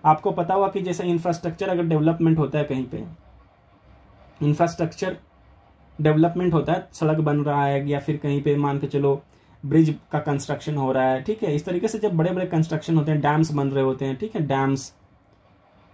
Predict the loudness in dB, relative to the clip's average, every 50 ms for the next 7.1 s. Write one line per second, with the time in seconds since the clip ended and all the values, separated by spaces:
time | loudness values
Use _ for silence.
0 | -20 -20 _ _ -16 -8 -6 -2 0 2 4 4 4 4 2 0 0 0 -2 -2
1 | -4 -2 0 2 2 2 2 2 0 -2 -2 -2 -4 -6 -8 -6 -4 -2 0 0
2 | 0 0 -2 0 0 0 0 0 -2 0 0 2 2 2 0 0 0 0 2 4
3 | 4 4 4 4 2 0 0 0 2 2 2 2 2 2 2 0 0 0 0 0
4 | 0 0 -2 -4 -4 -6 -4 -4 -4 -6 -6 -8 -12 -20 _ _ _ _ _ _
5 | _ _ _ _ _ _ _ -10 -4 0 2 4 4 4 2 0 0 2 2 2
6 | 2 2 2 2 2 2 2 2 0 2 2 2 2 2 2 0 0 0 -2 -4
7 | -4 -6